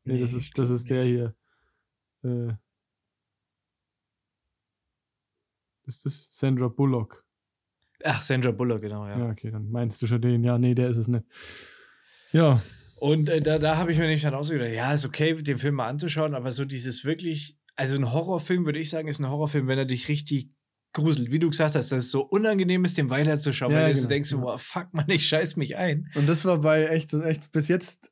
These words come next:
Speaker 1: nur ein einziges Mal der Fall und das war bei diesem Film. Ich weiß auch nicht, ob es an dem Film lag oder an der Situation, Umgebung et cetera. Halt in der Stimmung, in der ich den angeguckt hab, aber das, den fand ich, das, das war einfach, das konnte ich nicht anschauen.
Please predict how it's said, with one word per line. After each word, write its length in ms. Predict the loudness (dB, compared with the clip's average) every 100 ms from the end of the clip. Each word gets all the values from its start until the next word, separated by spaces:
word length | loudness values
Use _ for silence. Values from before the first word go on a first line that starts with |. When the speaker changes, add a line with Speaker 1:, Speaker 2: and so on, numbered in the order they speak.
| _ 0
Speaker 1:
nur 260 | 2 2
ein 160 | 0 2
einziges 400 | 2 2 2 2
Mal 220 | 0 0
der 120 | 0 0
Fall 200 | 0 0
und 100 | 0
das 160 | 0
war 120 | 0
bei 120 | 0 0
diesem 260 | 0 -2
Film. 220 | 0 -2
Ich 100 | 0
weiß 140 | 0 2
auch 40 |
nicht, 120 | 2
ob 80 | 2
es 80 | 0
an 100 | 0
dem 120 | 0
Film 300 | 0 0 2
lag 200 | 0 0
oder 160 | 0 0
an 120 | 0
der 280 | 0 -2 -8 _ _ _ _ _ _ _ _ _ _ _ _ -14
Situation, 840 | -2 0 2 2 2 2 2 2 0
Umgebung 540 | 0 2 0 0 -2
et 120 | -2
cetera. 480 | -4 -4 -4 -6 -10 -14 _ -20 _ _ _ _ _
Halt 200 | 0 2
in 100 | 4
der 140 | 4 4
Stimmung, 320 | 4 4 4
in 100 | 4
der 140 | 4
ich 100 | 2
den 160 | 0 0
angeguckt 520 | 0 0 0 -2 2
hab, 100 | 0
aber 160 | 2 2
das, 320 | 2 0 2
den 160 | 2 2
fand 260 | 2 2
ich, 80 | 0
das, 360 | -2 -6 -10 -6
das 240 | -6 -4
war 140 | -2 -2
einfach, 340 | -2 -4 -6 -6
das 240 | -8 -2
konnte 200 | 0 4
ich 60 | 4
nicht 120 | 2
anschauen. 420 | 0 0 -2 -6